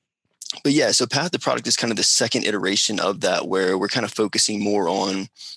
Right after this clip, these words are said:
how do we help specifically aspiring product managers get to where they wanna go into their first product role? And then how do we, how do we package an experience for them to where they can get the hands-on experience that would resonate with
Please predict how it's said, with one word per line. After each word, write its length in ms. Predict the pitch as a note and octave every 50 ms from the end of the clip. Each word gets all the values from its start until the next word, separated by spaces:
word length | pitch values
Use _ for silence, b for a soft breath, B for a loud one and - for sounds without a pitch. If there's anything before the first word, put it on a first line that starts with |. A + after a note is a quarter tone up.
| B _
how 160 | - - C#3
do 80 | D3+ F3+
we 100 | F#3+ D#3+
help 260 | C3 A#2 C#3+ B2+ -
specifically 600 | - - - - - B2+ A#2 - - - G#2+ G#2
aspiring 580 | F2 - - - - A2 G#2 G2+ G2+ G2 F#2+ F#2
product 320 | - - A2+ G#2+ G2 -
managers 520 | - G2 G2 F#2+ F#2 F#2 F#2 E2+ G#2 A2+ -
get 200 | - A#2+ - -
to 120 | - - A2+
where 480 | G#2 G2 F#2+ F#2 F#2+ G2+ F#2+ G2 - B B B B B
they 120 | - A2+ G#2+
wanna 280 | G#2+ A2 G#2 G2 G2
go 320 | G#2+ - F3+ F3 C#3 A#2 A2+
into 140 | G#2+ G#2+
their 120 | G2+ G2+ F#2+
first 300 | - - A2+ G#2 - -
product 340 | - - - G#2+ A2+ - -
role? 300 | D3 D3+ D#3 D#3+ D3+ B B B B B B B B -
And 100 | B2+ A#2+
then 100 | A2+ F#2
how 280 | - - - B2 B2+
do 80 | C3 C3
we, 400 | A#2+ A#2+ A2+ A2 G#2+ G#2 A2 - b b b b b b -
how 100 | - -
do 80 | C#3+ D#3+
we 100 | D#3 A#2
package 520 | - - - C3+ A#2+ A#2+ A#2 - A2+ G#2+
an 100 | G#2+ G2+
experience 720 | F#2 D#2+ - - - - - A#2 A2 A2+ G#2+ G2+ E2 - -
for 320 | - - - D3+ E3 E3 C3
them 280 | G2 F#2+ F#2 F2+ F#2
to 120 | - - G2+
where 120 | G#2+ G2
they 100 | F#2+ F#2+
can 180 | - A2 G2+ G2
get 200 | G#2+ A#2+ G2+ -
the 100 | F#2 F2+
hands-on 400 | - - G#2 G2 G2+ G2 G2 G2+
experience 540 | - - - - - A#2 A2 G#2+ - -
that 100 | - A2
would 100 | - -
resonate 460 | - F2+ F#2 F#2 G#2 A2 F#2+ F#2+ F2+ -
with 400 | E2 F#2 G2 G2+ A2+ - -